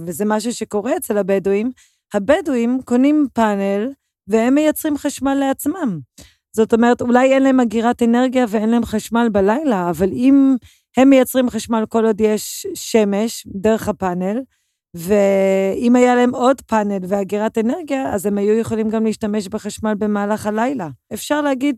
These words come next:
שבחיים המערביים, האזרחיים היום, יש לנו הרבה חשמל, וכולם מעודדים אותנו להשתמש בחשמל, כי לכולם נוח שאנחנו שורפים דלקים.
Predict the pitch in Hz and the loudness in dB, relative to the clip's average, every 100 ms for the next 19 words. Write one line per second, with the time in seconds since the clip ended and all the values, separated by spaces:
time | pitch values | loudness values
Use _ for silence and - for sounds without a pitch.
0 | 277 - 240 202 208 110 220 233 262 269 | -6 -2 0 0 -2 0 0 2 4 4
1 | 247 220 208 202 185 190 226 247 233 202 | 4 4 2 0 0 0 0 2 2 0
2 | 185 185 233 220 226 254 262 254 247 254 | -2 -6 -6 -6 -4 -4 -4 -2 -2 -2
3 | 277 269 269 240 202 226 190 190 277 277 | 0 0 2 0 -2 -2 0 2 2 2
4 | 254 214 196 185 185 220 226 240 220 208 | -4 -6 -6 -6 -4 -2 0 0 -2 0
5 | 208 165 240 262 262 208 196 185 170 196 | 0 2 2 2 0 -4 -6 -6 -8 -6
6 | 190 160 190 185 196 180 180 165 _ _ | -8 -8 -12 -10 -8 -6 -6 -8 _ _
7 | _ - 214 202 262 262 254 226 240 247 | _ -4 0 0 0 0 2 2 2 2
8 | 214 - 202 196 208 - 196 165 226 226 | 0 -6 -8 -6 -8 -6 -10 -6 -4 -4
9 | 208 - 247 214 | -6 -6 -4 -4